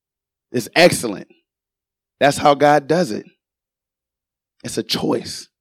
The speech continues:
And we all have that same choice. God is excellent. So I'll close us out, and I just want to say thank you, Lord. Thank you, thank you, thank you. For you are good, and your mercy endures forever.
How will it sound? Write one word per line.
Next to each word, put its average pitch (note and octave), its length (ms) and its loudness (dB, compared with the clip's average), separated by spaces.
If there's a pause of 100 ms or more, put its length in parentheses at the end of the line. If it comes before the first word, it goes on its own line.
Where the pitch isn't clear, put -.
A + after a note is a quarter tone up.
(120)
And A#2+ 100 -4
we C3 120 4
all C#3 160 6
have C3 180 2
that A#2 180 2
same B2+ 300 0
choice. - 480 -8 (640)
God C#3+ 220 4
is B2 120 0
excellent. G#2+ 460 0 (1080)
So C3+ 140 4
I'll B2+ 80 8
close C#3+ 260 6
us C3 160 0
out, C3+ 160 6
and A#2 100 4
I B2+ 60 4
just A#2+ 260 0 (440)
want C#3+ 140 6
to - 60 2
say B2+ 160 8
thank D3 400 4
you, A#2 80 0
Lord. G2+ 380 -2 (1000)
Thank D3 340 6
you, G2 200 -4 (440)
thank C#3 320 4
you, A#2+ 180 4 (220)
thank C3 320 6
you. - 180 -8 (1040)
For D3 80 6
you E3 220 8
are D3 80 8
good, C3+ 540 6 (800)
and B2 160 2
your A#2+ 140 8
mercy B2+ 420 6
endures A#2 360 4
forever. F#2+ 480 -2